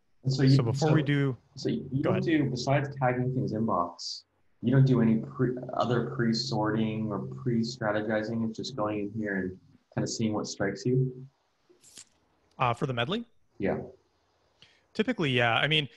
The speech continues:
Speaker 2: the other thing I'll do is sometimes if I find something during the week that I know I wanna include in that medley,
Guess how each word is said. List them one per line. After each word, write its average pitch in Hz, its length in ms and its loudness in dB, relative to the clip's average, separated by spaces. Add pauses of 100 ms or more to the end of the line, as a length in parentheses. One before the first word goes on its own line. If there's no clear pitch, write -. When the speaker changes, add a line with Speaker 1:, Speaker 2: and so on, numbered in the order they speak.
(140)
Speaker 2:
the 156 120 4
other 180 80 6
thing 180 180 -2
I'll 147 100 0
do 135 540 0
is 120 440 4
sometimes 135 440 0
if 123 80 -6
I 123 80 0
find 117 340 -4
something 120 400 -4
during 113 220 -4
the 107 80 -6
week 110 160 -4
that 123 100 -4
I 110 100 -4
know 110 200 -2
I 110 80 2
wanna 110 240 -4
include 120 340 -6
in 107 140 -8
that 120 280 -8
medley, 131 440 -6